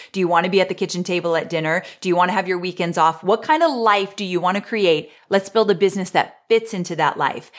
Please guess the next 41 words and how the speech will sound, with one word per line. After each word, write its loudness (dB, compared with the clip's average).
And 4
it 2
starts 0
with -6
non-negotiables. 0
So 0
for -4
me, 0
I 0
stopped -2
working -4
at -4
six -8
o'clock. 0
I 0
rarely -2
worked -2
nights -2
and -2
weekends -4
anymore. -2
These -2
are 2
things -4
I 4
had 4
to 0
kind -4
of -4
back 0
out 4
of -2
because -8
I -2
was 0
working -8
every 2
hour 2
of 0
the -4
day. -4